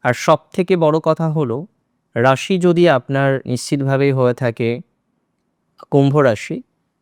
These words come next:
এবং ধনিষ্ঠা নক্ষত্র, ধনিষ্ঠা নক্ষত্রের ছোট্ট একটা জায়গায় প্রবলেম, সেটা হলো, আহ, কোথাও যেন কি শত্রুতা। এই শত্রুতাটাকে কিন্তু কমাতে হবে। এমন কিছু মানুষের সাথে আপনি মিশছেন ডেইলি বেসিসে, এখনও পর্যন্ত রেগুলারভাবে,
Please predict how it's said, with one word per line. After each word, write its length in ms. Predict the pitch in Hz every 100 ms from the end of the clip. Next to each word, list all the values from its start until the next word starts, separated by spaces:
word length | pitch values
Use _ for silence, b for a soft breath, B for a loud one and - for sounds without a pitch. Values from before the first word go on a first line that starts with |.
| _
এবং 340 | 131 120 117 117
ধনিষ্ঠা 400 | 139 135 - 143
নক্ষত্র, 540 | 120 - 117 - 160
ধনিষ্ঠা 580 | 147 139 160 190 - 214
নক্ষত্রের 560 | 202 185 - 185 196 196
ছোট্ট 340 | - 226 -
একটা 240 | 202 -
জায়গায় 360 | 165 151 135 143
প্রবলেম, 460 | 135 117 110 131 202
সেটা 280 | 139 139
হলো, 360 | 139 131 127 127 - _ _ _ _ -
আহ, 380 | 123 117 113 113
কোথাও 360 | - 151 170
যেন 260 | 165 156 151
কি 100 | 147
শত্রুতা। 580 | - 120 - - 117 147 _ b b b
এই 120 | 131
শত্রুতাটাকে 920 | 139 - 185 - 208 208 214 214 208
কিন্তু 260 | 208 202 208
কমাতে 460 | - 117 123 123 107
হবে। 260 | 107 143 -
এমন 200 | 143 151
কিছু 220 | 175 185
মানুষের 420 | 139 131 160 196
সাথে 240 | - 180
আপনি 180 | 180 185
মিশছেন 640 | 143 139 - - 139 110
ডেইলি 280 | 107 135 156
বেসিসে, 440 | 143 117 131 - - - _ _ b b
এখনও 300 | 131 170 160
পর্যন্ত 420 | 147 131 131 123
রেগুলারভাবে, 800 | 123 127 139 160 160 139 117 131